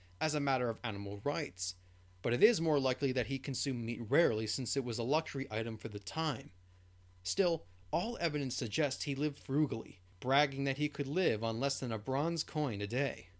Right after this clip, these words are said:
It must also be noted that he was given donations by adherents and admirers, and the garden and surrounding property itself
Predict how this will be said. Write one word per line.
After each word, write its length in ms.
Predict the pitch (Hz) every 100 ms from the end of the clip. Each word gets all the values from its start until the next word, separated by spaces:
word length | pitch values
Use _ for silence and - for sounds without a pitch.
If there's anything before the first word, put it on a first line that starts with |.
| - - - - - -
It 120 | 214
must 200 | 240 254
also 240 | 226 208 180
be 160 | 147
noted 500 | 123 117 123 123 110
that 160 | 104 101
he 140 | 113
was 160 | 120 117
given 300 | 120 147 139
donations 580 | 117 113 123 131 127 107
by 280 | 107 107 120
adherents 580 | 113 - 160 165 175
and 160 | - 120
admirers, 760 | 110 110 113 117 110 - - - - - -
and 280 | 156 190 202
the 40 |
garden 400 | 165 131 143 160
and 220 | 135 127
surrounding 420 | 117 117 113 101 101
property 480 | - 196 196 131
itself 580 | 120 123 - 226 185 185